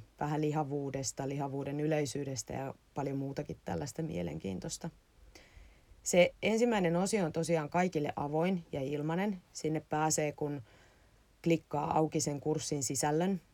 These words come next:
Ja sitten se itse kurssi, se maksullinen osio, niin se, se taas keskittyy enemmän hevosen liikkumiseen, eri askellajien kuormittavuuteen – siihen, miten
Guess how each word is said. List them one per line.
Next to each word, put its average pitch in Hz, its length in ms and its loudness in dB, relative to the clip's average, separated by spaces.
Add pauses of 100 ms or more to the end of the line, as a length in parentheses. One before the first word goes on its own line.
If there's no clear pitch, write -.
(1000)
Ja 151 60 0
sitten 156 260 2
se 175 200 2 (360)
itse 175 260 2
kurssi, 180 460 0
se 160 100 0
maksullinen 156 640 0
osio, 139 320 -2
niin 139 340 -4 (100)
se, 147 360 2
se 151 160 2
taas 147 240 0
keskittyy 147 580 0
enemmän 151 280 0
hevosen 147 400 0
liikkumiseen, 147 840 -2 (140)
eri 147 360 -2 (180)
askellajien 143 720 0
kuormittavuuteen – 151 1120 0 (840)
siihen, 170 760 4
miten 156 640 2